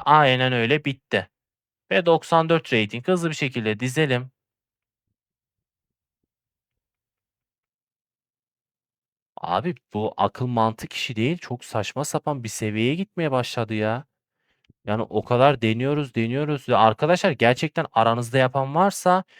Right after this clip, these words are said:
yorumlara yazın abi. Gerçekten bravo yani yapabiliyorsanız. Bu ne hocam? Ya şuna bak, forvete bak.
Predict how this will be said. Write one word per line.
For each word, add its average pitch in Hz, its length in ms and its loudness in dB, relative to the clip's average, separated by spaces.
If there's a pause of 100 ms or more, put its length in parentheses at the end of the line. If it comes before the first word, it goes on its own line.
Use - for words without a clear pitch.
(280)
yorumlara 120 440 2
yazın 156 320 4
abi. 131 480 2 (800)
Gerçekten 131 580 -2
bravo 135 320 4
yani 127 280 2
yapabiliyorsanız. 113 1000 -4 (1300)
Bu 131 100 0
ne 165 80 2
hocam? 117 520 2 (2500)
Ya 101 160 -2
şuna 147 340 0
bak, 180 180 2
forvete 117 600 0
bak. 185 360 -2